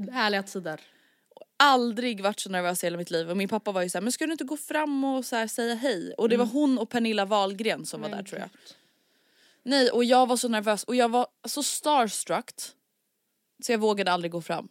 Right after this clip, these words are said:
Speaker 1: Nej, är det
Speaker 2: Och så
Speaker 1: sant?
Speaker 2: ångrade jag det för resten
Speaker 1: Men
Speaker 2: av
Speaker 1: får jag
Speaker 2: mitt liv.
Speaker 1: fråga en grej? Alltså, satt de på liksom en
Speaker 2: Ja.
Speaker 1: ändå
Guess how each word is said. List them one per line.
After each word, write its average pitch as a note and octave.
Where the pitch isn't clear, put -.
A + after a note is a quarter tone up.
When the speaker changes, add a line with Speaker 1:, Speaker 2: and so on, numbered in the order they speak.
Speaker 1:
Nej, B3
är A3
det A3+
Speaker 2:
Och G#3+
så G3
Speaker 1:
sant? F#3+
Speaker 2:
ångrade F3
jag E3
det D#3+
för F#3+
resten F#3
Speaker 1:
Men C#4
Speaker 2:
av B3
Speaker 1:
får -
jag C#4+
Speaker 2:
mitt C#4
liv. D#4+
Speaker 1:
fråga A#3+
en C#4+
grej? -
Alltså, A3+
satt A#3+
de A3
på A3
liksom G#3
en G3+
Speaker 2:
Ja. F#3+
Speaker 1:
ändå G3